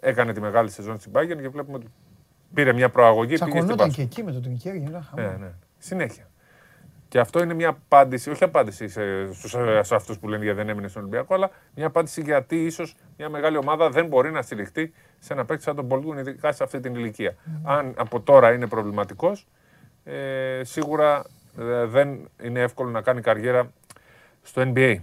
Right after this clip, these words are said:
Speaker 1: Είπες πριν, είπε πριν ο Αλέξανδρος για τον Ιωνικό, την δεύτερη ομάδα σου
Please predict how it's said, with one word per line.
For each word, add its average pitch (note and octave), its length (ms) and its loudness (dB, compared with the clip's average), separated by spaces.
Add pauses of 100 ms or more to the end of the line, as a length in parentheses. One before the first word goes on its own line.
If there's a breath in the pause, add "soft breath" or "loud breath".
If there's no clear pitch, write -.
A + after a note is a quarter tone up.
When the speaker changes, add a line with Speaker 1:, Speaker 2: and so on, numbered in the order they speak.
Speaker 1:
Είπες C#3 280 -2
πριν, D#3+ 220 -6
είπε D3+ 400 -4
πριν D3 220 -8
ο C3 380 -2
Αλέξανδρος C#3 400 -4
για C#3 60 -6 (100)
τον C3 80 -6
Ιωνικό, B2+ 340 -2
την G2 200 -10 (100)
δεύτερη A2+ 340 0
ομάδα F2 320 -4
σου D3+ 240 -16